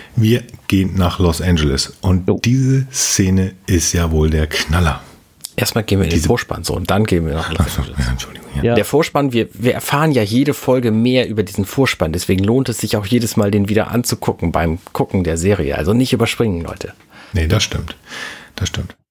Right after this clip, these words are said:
Speaker 1: Aber ich will in diesen Bus, verdammt nochmal.
Speaker 2: Ja.
Speaker 1: Wir hören nämlich Musik.
Speaker 3: Das ist so
Speaker 1: Ein
Speaker 3: witzig.
Speaker 2: Ja.
Speaker 1: Wir hören Mu-, Musik und dieses Lied heißt I Still Hate You.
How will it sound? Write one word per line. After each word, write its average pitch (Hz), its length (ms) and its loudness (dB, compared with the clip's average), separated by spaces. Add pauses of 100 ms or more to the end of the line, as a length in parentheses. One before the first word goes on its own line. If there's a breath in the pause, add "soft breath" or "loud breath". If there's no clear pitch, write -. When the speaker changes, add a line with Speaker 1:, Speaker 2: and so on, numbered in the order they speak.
Speaker 1:
Aber 110 120 2
ich 101 100 0
will 139 120 2
in 160 80 2
diesen 139 220 2
Bus, 170 180 0
verdammt - 320 -2
nochmal. 67 320 -2
Speaker 2:
Ja. 65 100 4
Speaker 1:
Wir 80 120 2
hören 120 180 4
nämlich 147 220 2
Musik. 131 540 0 (200 loud breath)
Speaker 3:
Das - 300 -2
ist - 160 0
so - 80 -2
Speaker 1:
Ein 104 180 2
Speaker 3:
witzig. - 560 -6 (160)
Speaker 2:
Ja. 139 160 2
Speaker 1:
Wir 85 140 2 (320)
hören 160 340 2
Mu-, 147 160 2 (220)
Musik 123 360 0
und 104 140 2
dieses 127 300 0
Lied 147 280 2
heißt 131 280 0
I 127 60 2
Still 139 280 2
Hate 143 280 0
You. - 100 -6